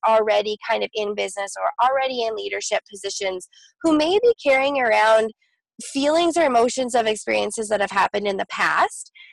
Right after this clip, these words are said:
And I know for me, it was really interesting as I was, you know, going through this process myself over the past,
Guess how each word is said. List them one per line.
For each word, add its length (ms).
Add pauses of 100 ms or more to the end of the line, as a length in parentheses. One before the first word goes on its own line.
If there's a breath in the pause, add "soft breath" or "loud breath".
(120)
And 140
I 80
know 260
for 160
me, 460
it 60
was 160
really 320
interesting 560
as 140
I 200
was, 640
you 160
know, 140
going 360
through 220
this 260
process 400
myself 540
over 240
the 120 (120)
past, 360